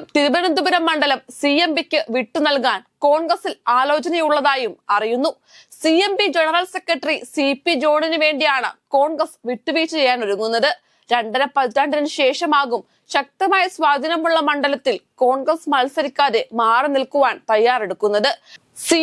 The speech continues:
എം പി രൂപീകരണം മുതൽ യു ഡി എഫിൽ ഉറച്ചു നിൽക്കുന്ന സി പി ജോൺ മുന്നണിയുടെ ഭൗതിക മുഖം കൂടിയാണ്.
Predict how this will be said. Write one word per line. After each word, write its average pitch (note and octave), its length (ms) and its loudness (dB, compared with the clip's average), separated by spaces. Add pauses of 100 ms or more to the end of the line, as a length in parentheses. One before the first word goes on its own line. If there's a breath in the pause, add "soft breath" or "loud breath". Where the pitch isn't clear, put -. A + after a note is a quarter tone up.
(100)
എം F#4+ 120 0
പി G#4+ 120 2
രൂപീകരണം F#4 560 2
മുതൽ B3 220 0 (180)
യു C#4+ 100 2 (140)
ഡി F4 140 2
എഫിൽ F#4 200 -2 (140)
ഉറച്ചു C#4+ 340 0
നിൽക്കുന്ന D#4 360 0 (100)
സി C#4+ 120 0 (180)
പി E4+ 100 0 (120)
ജോൺ B3 160 2 (280)
മുന്നണിയുടെ F4 600 2 (160)
ഭൗതിക C4+ 400 0 (100)
മുഖം C4+ 260 -4
കൂടിയാണ്. A#3 420 0